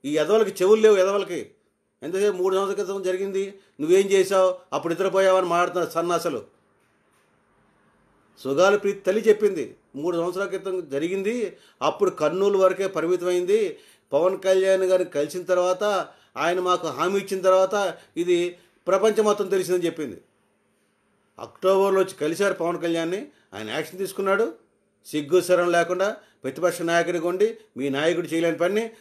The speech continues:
మా పవన్ కళ్యాణ్ చేస్తే, ఉమ్, ఒప్పు, స-, ఏమంటారు, ఆ, మంచి చేశాడని చెప్పకుండా ఏడుస్తారా? వే-, కింద పడి పైన పడి ఏడుస్తారా? సిగ్గు లేని ఎదవల్లారా. అయ్యా ఏడుపులా? ఆ?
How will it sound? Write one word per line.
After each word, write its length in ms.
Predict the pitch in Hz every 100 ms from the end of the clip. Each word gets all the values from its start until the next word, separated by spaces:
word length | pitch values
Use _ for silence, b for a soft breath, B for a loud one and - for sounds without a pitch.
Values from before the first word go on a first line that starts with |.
| B
మా 80 | 143
పవన్ 260 | 135 151 175
కళ్యాణ్ 260 | 185 180
చేస్తే, 420 | 175 175 240 247 - _ _ _ _ 104
ఉమ్, 260 | 104 90 85 _ -
ఒప్పు, 440 | 139 143 139 110 107
స-, 120 | -
ఏమంటారు, 760 | 117 120 156 175 175 143 120 - _ _ _ 101
ఆ, 180 | 101
మంచి 300 | 95 127 165
చేశాడని 340 | 202 190 196 170
చెప్పకుండా 460 | 160 165 170 202 247 - _ _
ఏడుస్తారా? 580 | 127 208 214 208 175 - -
వే-, 180 | 143 165
కింద 200 | 175 185
పడి 160 | 180
పైన 260 | 170 165 165
పడి 80 | 160
ఏడుస్తారా? 480 | 170 165 165 131 - _ _
సిగ్గు 260 | - 131 139
లేని 160 | 135
ఎదవల్లారా. 480 | 131 127 127 120 98 - _ _ _ _ _
అయ్యా 160 | 143 185
ఏడుపులా? 600 | 160 196 202 202 139 92 _ _ _ _ _ _ _ _ _ _ _ _ _ _ _ _ 151
ఆ? 200 | 208